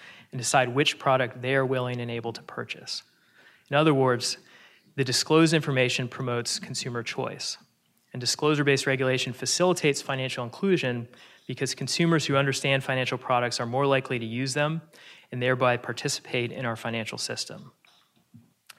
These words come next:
The second approach to consumer protection is combating unlawful acts and practices by market participants,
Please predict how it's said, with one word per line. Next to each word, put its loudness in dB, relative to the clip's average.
The -20
second 2
approach 2
to -4
consumer -8
protection -6
is -6
combating 4
unlawful 2
acts 0
and -8
practices -2
by -4
market -4
participants, -10